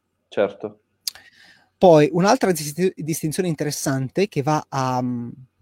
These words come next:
Speaker 2: a impattare sulle fees sono i
Speaker 1: Mm.
Speaker 2: fondi che sono a gestione attiva o gestione passiva.
Speaker 1: Mm.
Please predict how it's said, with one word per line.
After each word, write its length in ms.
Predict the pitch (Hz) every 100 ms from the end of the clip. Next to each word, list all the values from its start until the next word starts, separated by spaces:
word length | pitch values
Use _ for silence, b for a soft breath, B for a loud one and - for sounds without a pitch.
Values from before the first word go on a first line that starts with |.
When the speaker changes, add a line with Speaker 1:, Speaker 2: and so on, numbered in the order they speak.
| _ _ _ - -
Speaker 2:
a 100 | -
impattare 420 | 139 127 156 220
sulle 240 | 180 - 143
fees 580 | - 139 123 123 180 277 B B B
sono 260 | - - 165
i 80 | 151
Speaker 1:
Mm. 60 |
Speaker 2:
fondi 580 | - 214 151 131 120 123
che 140 | -
sono 240 | 170 160 143
a 40 |
gestione 400 | 131 147 - 220
attiva 380 | 285 - 151 147
o 80 | 151
gestione 380 | 143 - 151 139
passiva. 600 | 135 - - 131 123 127 - _ _ _ _
Speaker 1:
Mm. 60 | -